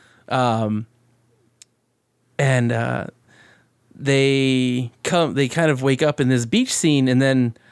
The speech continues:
they step out of the beach scene, which is clearly, like, either a projection or something like that, like a pocket dimension kind of thing, and they step into a ship.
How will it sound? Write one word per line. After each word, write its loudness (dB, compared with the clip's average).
they 0
step -4
out 0
of -2
the 0
beach -2
scene, 0
which -4
is -4
clearly, 0
like, -2
either 0
a -2
projection -4
or -4
something -4
like -4
that, -2
like -2
a -8
pocket -4
dimension -2
kind -2
of -6
thing, -4
and 2
they 2
step -2
into 2
a 2
ship. 0